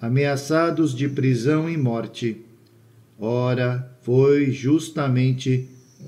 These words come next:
com a personalidade desse homem que Gamaliel deu as primeiras demonstrações de fraqueza mental.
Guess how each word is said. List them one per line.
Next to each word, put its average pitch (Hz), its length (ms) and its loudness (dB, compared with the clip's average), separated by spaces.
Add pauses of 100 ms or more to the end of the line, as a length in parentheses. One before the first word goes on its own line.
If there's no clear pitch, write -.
(240)
com 131 260 4
a 135 100 0
personalidade 131 1120 0
desse 113 440 -2
homem 151 500 -2 (500)
que 160 340 6
Gamaliel 143 1000 2 (340)
deu 143 520 2
as 131 160 -4
primeiras 135 640 0
demonstrações 127 960 -2
de 131 180 0
fraqueza 135 680 -2
mental. 127 680 -2